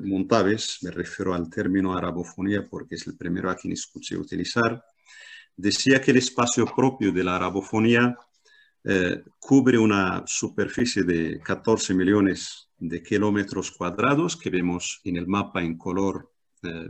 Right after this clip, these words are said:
verde claro y, y color, eh, verde oscuro, y se extiende desde Asia suroccidental hasta África del Norte.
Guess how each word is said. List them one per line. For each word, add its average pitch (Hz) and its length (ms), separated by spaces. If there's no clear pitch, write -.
verde 90 520
claro 98 520
y, - 840
y - 40
color, - 680
eh, 92 280
verde 92 760
oscuro, 127 680
y 143 60
se - 140
extiende 139 800
desde 104 760
Asia 107 680
suroccidental 95 880
hasta 92 280
África - 360
del 85 140
Norte. 127 520